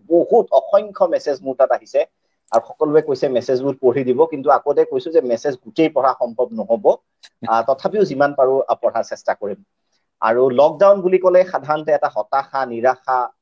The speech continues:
corona বুলি ক'লে বিগত সময়ছোৱাত, আহ, সকলোৱে এটা এক প্ৰকাৰৰ, মই যদি কওঁ, এ-, এটা, আহ, ডিপ্ৰেছনত ভোগাৰ নিচিনা এটা, আহ, নিশ্চয় সময় আহি পৰিছে। সেইবাবে মই প্ৰয়াস কৰিছো বিভিন্ন, আহ, ক্ষেত্ৰৰ ব্যক্তিসকলৰ সৈতে কথা পতাৰ। গতিকে আজিও ভৃগুৰ সৈতে ধুনীয়া ধুনীয়া কথা পাতিম।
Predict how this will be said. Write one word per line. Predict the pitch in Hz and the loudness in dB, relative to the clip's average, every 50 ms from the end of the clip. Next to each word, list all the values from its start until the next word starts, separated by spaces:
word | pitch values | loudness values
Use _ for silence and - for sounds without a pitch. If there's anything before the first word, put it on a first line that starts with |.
| _ - | _ -4
corona | 123 123 127 123 131 131 | -4 -2 0 0 0 -2
বুলি | 117 123 120 123 | -2 -2 -4 -4
ক'লে | 120 131 120 123 | -2 0 0 0
বিগত | 117 117 113 117 113 - | 0 -2 -4 -4 -2 -2
সময়ছোৱাত, | 120 - - 117 117 117 113 - - 117 107 107 110 _ _ _ _ _ _ _ - | -2 -2 -2 -2 -2 -2 -2 0 2 2 2 2 0 _ _ _ _ _ _ _ -6
আহ, | 107 110 - - | -6 -4 -4 -6
সকলোৱে | - - 220 233 214 202 | -4 -2 -2 2 4 4
এটা | 180 175 180 180 170 165 165 - _ _ _ _ - | 2 4 2 2 2 2 0 -2 _ _ _ _ -6
এক | 147 147 - - | -6 -6 -4 -4
প্ৰকাৰৰ, | 160 151 - 147 139 151 151 147 139 131 | -4 -2 0 2 4 4 4 2 0 -2
মই | 131 135 135 | -4 -6 -6
যদি | 135 139 139 | -6 -10 -6
কওঁ, | 139 143 139 139 | -2 -2 0 0
এ-, | 139 151 147 - - - - | 2 2 0 0 0 0 -2
এটা, | 160 - 175 170 | 0 2 4 4
আহ, | 165 156 - - 143 139 139 | 4 4 2 2 2 0 0
ডিপ্ৰেছনত | 135 143 175 175 - - 220 202 202 220 214 202 190 170 - | 0 -2 -6 -2 0 2 2 2 2 0 2 2 2 0 -2
ভোগাৰ | 147 139 151 156 156 | -2 0 2 2 2
নিচিনা | 156 143 151 160 147 147 143 | 0 -4 -8 -4 -2 0 0
এটা, | 135 - - 139 135 135 135 - _ _ _ - | 0 0 0 0 0 0 -2 -6 _ _ _ -2
আহ, | 120 123 123 | -2 0 0
নিশ্চয় | 120 131 127 - 160 147 - - | 0 -2 -2 0 2 2 2 0
সময় | - 127 131 131 131 123 | -2 0 0 2 0 0
আহি | 113 127 127 | -2 -4 -6
পৰিছে। | - 110 107 101 - - - - | -8 -8 -10 -10 -12 -14 -10 -6
সেইবাবে | - 190 190 277 262 262 | -2 0 2 2 2 2
মই | 233 220 208 202 | 2 2 2 2
প্ৰয়াস | - - 151 151 151 - - | 4 4 2 2 2 -2 -6
কৰিছো | 147 135 - - 160 | -8 -8 -8 -8 -10
বিভিন্ন, | 147 135 117 113 131 131 131 135 135 131 131 - _ _ _ _ | -8 -8 -8 -6 -8 -4 0 2 2 2 2 0 _ _ _ _
আহ, | 113 113 110 110 113 | -4 -2 -2 -2 -6
ক্ষেত্ৰৰ | - _ 127 - _ 127 123 123 | -8 _ -8 -6 _ 0 0 0
ব্যক্তিসকলৰ | 113 110 104 - - 123 - _ - 120 117 113 | 0 -2 -6 -6 -10 -20 -16 _ -6 -4 -4 -4
সৈতে | - 113 - 117 | -4 -4 -6 -4
কথা | - - - - 113 | -4 -6 -6 -6 -6
পতাৰ। | - - - - 107 127 - _ _ _ _ _ - | -6 -6 -4 -4 -4 -4 -4 _ _ _ _ _ -4
গতিকে | 143 156 180 | 0 2 2
আজিও | 165 147 135 - 160 175 | 2 2 2 0 0 -2
ভৃগুৰ | - - 139 123 156 156 | -2 -2 -4 -6 -4 -2
সৈতে | 143 143 143 147 | -2 -2 -4 -6
ধুনীয়া | - _ 117 127 160 180 | -8 _ -4 0 0 0
ধুনীয়া | 175 147 139 147 151 - | 0 0 -2 -2 -2 -2
কথা | 127 - - 127 | -2 -4 -4 -4
পাতিম। | - 123 - - 123 | -4 -4 -4 -6 -8